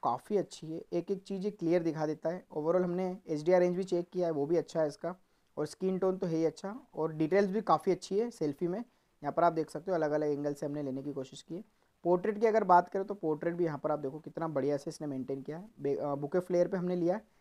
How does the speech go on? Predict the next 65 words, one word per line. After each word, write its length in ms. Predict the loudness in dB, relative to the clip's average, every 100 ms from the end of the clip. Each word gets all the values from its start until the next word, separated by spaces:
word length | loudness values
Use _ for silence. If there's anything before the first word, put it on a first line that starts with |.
| _ -10
तो 60 |
पीछे 280 | -6 -2 -2
इस 100 | -2
तरह 120 | -4
की 100 | -4 -4
फ्लेयर 300 | 2 2 2
क्रिएट 300 | 2 0 0
होती 220 | -4 -4
है, 60 |
जो 180 | 2 4
overall 240 | 6 6 6
देखने 240 | 2 2
में 100 | 4
काफ़ी 240 | 4 4
अच्छी 180 | 0 -2
लगती 240 | -8 -4 -6
है। 80 | -6 _ _ _ -8
So 60 | 2
सेल्फी 340 | 4 4 2
भी 120 | 0
पोर्ट्रेट्स 440 | 4 4 4 -2 -2
में 100 | 2
भी 60 | 2
अच्छा 260 | 2 -4
है, 80 | -2
नॉर्मल 340 | 0 0 2 0
में 120 | 2
भी 80 | 2
अच्छा 260 | 2 -2
है। 60 | -4
स्किन 320 | -4 -4 0
टोन 180 | 2 2
इसके 220 | 0 0
वाइट 280 | 2 2 4
वाइट 240 | 4 4
है, 120 | 0 -4 _ _ -4
जो 80 | 0
देखने 280 | 0 0
में 80 | 0
काफ़ी 260 | 4 4 4
अच्छे 200 | 2 0
लगते 240 | -2 -2
हैं, 80 | -6
especially 360 | -4 -8 -4 0
गर्ल्स 240 | 0 -2
को 100 | -6
काफ़ी 220 | -4 -4 -4
पसंद 280 | -8 -8
आएगा। 200 | -6 -6 -10 _ _ _ _ -12
औ-, 120 | -12 -10 0
और 200 | 2 4
यहाँ 220 | 2 0 2
पर 80 |
आप 80 | 4
देखो 160 | 2 0
नॉर्मल 360 | 2 2 2 2
पोर्ट्रेट 360 | 2 2 0
इस 140 | -2 -2
तरह 140 | -2
का 140 | 0
है, 220 | -4 -4 -8 -12
और 100 | -4
जो 120 | -2
बुके 300 | -2 -2 0
है 220 | 0 -2